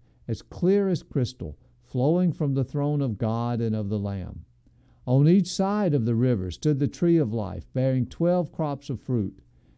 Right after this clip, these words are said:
and the leaves of the tree are for the healing of the nations."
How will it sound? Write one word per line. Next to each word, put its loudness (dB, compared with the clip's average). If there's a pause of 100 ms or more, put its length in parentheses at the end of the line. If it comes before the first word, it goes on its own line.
(100)
and 0
the 2
leaves 4
of 0
the 0
tree 2
are 0
for -4
the 2
healing 2
of -2
the 0
nations." -6